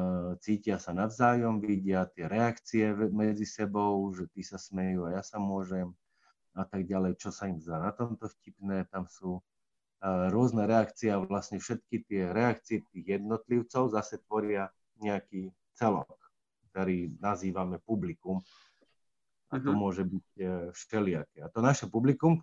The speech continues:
Speaker 1: ktorých, ktorých baví to, čo robíme, tak to publikum si nás nájde a príde za nami. Tak to je, to je akože, e, zase super, pretože nám ho povedia, „A vtedy ste to robili tak, a teraz ste robili toto inak a tak.“ Takže však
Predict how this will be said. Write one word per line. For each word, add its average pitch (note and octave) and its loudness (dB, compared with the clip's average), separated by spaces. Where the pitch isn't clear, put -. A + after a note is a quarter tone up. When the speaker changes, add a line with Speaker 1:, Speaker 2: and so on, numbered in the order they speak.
Speaker 1:
ktorých, G#2+ 2
ktorých B2 6
baví A#2+ 6
to, C3 0
čo F2 -4
robíme, A#2 6
tak - -8
to G#2 -4
publikum A2 -2
si A2 -8
nás G2+ 0
nájde G#2 0
a - -20
príde A#2+ 2
za F#2 0
nami. F#2+ 0
Tak E2 -20
to G2+ 0
je, F#2+ 2
to F#2 -4
je F2+ 2
akože, F2 -4
e, F#2+ -6
zase A#2 2
super, A2+ 0
pretože G2 -4
nám F#2 0
ho F#2 0
povedia, F#2+ -2
„A - -16
vtedy A2+ -6
ste - -10
to - -14
robili G2 -4
tak, A2+ -2
a G2 -4
teraz F#2+ -10
ste G2 -10
robili F#2+ -4
toto A2 -8
inak G2+ -4
a E2+ -10
tak.“ A2+ -6
Takže F#2+ -4
však F#2 -10